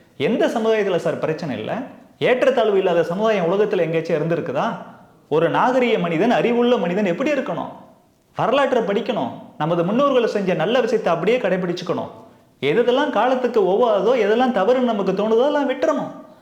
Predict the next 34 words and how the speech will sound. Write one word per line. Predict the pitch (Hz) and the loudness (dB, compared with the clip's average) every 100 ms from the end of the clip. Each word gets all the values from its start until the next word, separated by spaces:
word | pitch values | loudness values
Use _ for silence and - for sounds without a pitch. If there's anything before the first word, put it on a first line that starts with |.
| - | -6
அப்படி | 156 226 185 | -2 0 0
விட்டுட்டு | 220 262 | -2 0
தானே | 254 254 | 0 0
இன்னைக்கு | 254 226 196 | 0 0 0
எல்லாம் | 214 214 | 0 0
அண்ணன் | 180 208 | 0 -2
தம்பியா | 196 175 180 220 | -2 0 0 0
மாமா | 165 202 214 | 0 0 -2
மச்சானா | 175 170 180 | -2 -2 -2
பழகிட்டு | 156 175 175 | -2 -2 -4
இருக்கிறோம். | - 165 247 - - - - _ | -4 -2 -2 -4 -14 -20 -20 _
ஆனா | 208 226 | -2 0
இன்னைக்கும் | 202 262 254 294 | 2 0 0 0
நீங்க | 269 240 | 2 2
வந்துட்டு | 226 226 | 2 2
ஆயிரம் | 208 214 240 214 | 2 2 2 0
வருஷத்துக்கு | 214 247 233 | -2 -4 -2
முன்னாடி | 226 220 | 0 2
அப்படி | 202 196 | 2 0
நடந்துச்சு, | 214 233 202 160 | 0 -2 0 2
ஐயாயிரம் | 175 226 220 202 | 2 2 2 0
வருஷத்துக்கு | 247 247 220 | -2 -2 -2
முன்னாடி | 208 | 0
அப்படி | 185 190 | 0 -2
நடந்துச்சு, | 190 220 233 185 | -2 -2 -2 0
நூறு | 185 233 | 2 2
வருஷத்துக்கு | 214 240 240 214 | 2 0 -2 -2
முன்னாடி | 208 185 | -2 -2
அப்படி | 180 | -2
நடந்துச்சு, | 170 175 226 226 160 - - - - | -2 -2 -4 -6 -10 -14 -20 -20 -6
அதையே | 175 285 294 | 0 2 2
சார் | 247 214 | 2 2
பேசிட்டு | 214 202 185 | 0 0 -2
உட்காந்துருப்பீங்க. | 180 175 170 175 | -2 -4 -6 -6